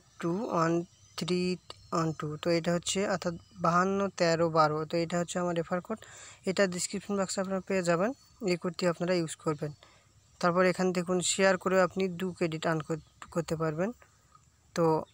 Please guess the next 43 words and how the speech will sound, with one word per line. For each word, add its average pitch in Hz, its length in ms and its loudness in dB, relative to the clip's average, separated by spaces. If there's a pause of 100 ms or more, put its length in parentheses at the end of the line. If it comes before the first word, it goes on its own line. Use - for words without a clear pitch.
(140)
এটা 185 160 2
যদি 180 180 -2
করতে 196 300 -2
পারেন 185 220 4
তো 180 120 2
অনেক 170 140 2 (100)
ভালো 170 200 2
হবে 165 200 0
আপনার 160 200 -6
জন্য। 180 280 -4 (640)
তো 175 60 0 (140)
আমি 202 240 4
বলবো 208 280 4
যে 180 200 0
এখানে 185 280 0
কুইজ 220 340 -4 (100)
খেলে 214 240 0
কিন্তু 196 180 -2
অনেক, 185 300 2 (400)
অর্থাৎ 165 200 -2 (120)
যোগ 185 140 0 (100)
বিয়োগ 185 240 0
করে 190 200 -2
কিন্তু 180 140 0
অনেক 180 280 0
আর্ন 170 160 -4
করতে 165 360 -6
পারবেন। 151 280 -6
তো 165 120 -4 (680)
পেমেন্ট 214 280 4
নেওয়ার 214 220 4
জন্য 202 140 2 (120)
নিচে 185 260 0
দেখুন 185 200 -2 (240)
এখানে 175 240 -2
রয়েছে 175 240 0
ইউজার 190 440 2 (240)
কার্ড 180 200 6 (100)
নামে 165 180 2
একটি - 200 -10
অপশন 165 300 -4
রয়েছে, 165 300 -4 (1800)
তো 170 60 -4